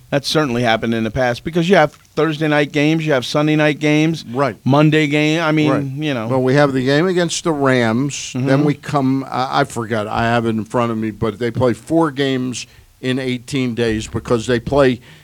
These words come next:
Speaker 2: they come home from Los Angeles, they have a game, then they go to Buffalo and then have a Thursday game coming back.
Speaker 1: Mm-hmm.
Speaker 2: So they've got a, a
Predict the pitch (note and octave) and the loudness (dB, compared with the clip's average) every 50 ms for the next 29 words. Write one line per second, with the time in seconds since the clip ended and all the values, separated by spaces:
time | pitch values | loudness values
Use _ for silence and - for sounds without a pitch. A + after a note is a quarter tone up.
0 | _ _ - C3 C3 - - - F3+ G3+ G3+ G#3 G#3 G3+ G3+ G#3 G3+ - - F#3+ | _ _ -2 -2 -2 -2 0 2 4 6 8 8 8 8 8 6 2 0 -2 0
1 | F#3+ F#3+ F#3 F3+ F#3 E3+ - F3+ D#3+ D#3 D#3 D3+ C3+ D3+ D3 D3 D3+ C3 - D3 | 2 4 6 6 6 6 4 4 4 4 4 2 4 4 4 4 4 2 2 2
2 | C#3 C3+ C#3+ C#3+ C3+ C3 B2+ B2 C3+ C3 C3 C#3 C3+ C3+ C#3 C#3+ - - - - | 2 4 4 2 2 0 0 0 2 2 2 2 0 -2 -4 -6 -14 -20 -20 -20
3 | _ _ _ _ - C#3 D3+ E3 F3 F3+ E3 D3 B2 E3 E3 E3 D#3+ D3+ - - | _ _ _ _ 0 2 2 4 4 4 4 4 6 8 8 8 8 6 4 0
4 | C#3+ D3+ C3+ A2 - - D#3+ F3+ - - E3 D3 C3+ C3 A#2+ B2 A#2+ B2 B2+ C3 | 0 0 -2 0 2 6 6 6 6 4 2 2 4 6 8 8 8 8 6 4
5 | B2+ B2+ B2 B2+ C#3 C#3 C3+ C#3 C#3 C3+ B2+ B2+ A#2+ - - D3 D3 D3 C#3+ B2+ | 2 0 -2 0 0 0 2 2 2 2 0 0 -2 2 4 4 6 6 4 2
6 | - - A#2+ A2 G2 F#2+ A2+ G#2+ G2 F2 D2+ - - - - - B2+ B2 A2+ A2 | 0 -4 -6 -6 -6 -6 -6 -6 -8 -10 -12 -16 -18 -12 -6 -4 -2 -2 -2 -2
7 | A2 G#2 A2+ A2 G2+ - - A#2 A#2 A#2 B2+ C3 C3+ D3+ D#3 D3+ - - B2 G#2 | -2 -2 -4 -4 -4 -6 -12 -14 -12 -12 -12 -12 -14 -14 -16 -14 -8 -4 -2 -2
8 | G2+ G2 F2 - _ - A#2 A#2+ A2+ A2+ B2 A#2 A2+ A2 A2 - - G#2+ G#2 | -2 -2 -4 -8 _ -8 -8 -8 -6 -4 -4 -2 -2 -4 -6 -6 -6 -4 -4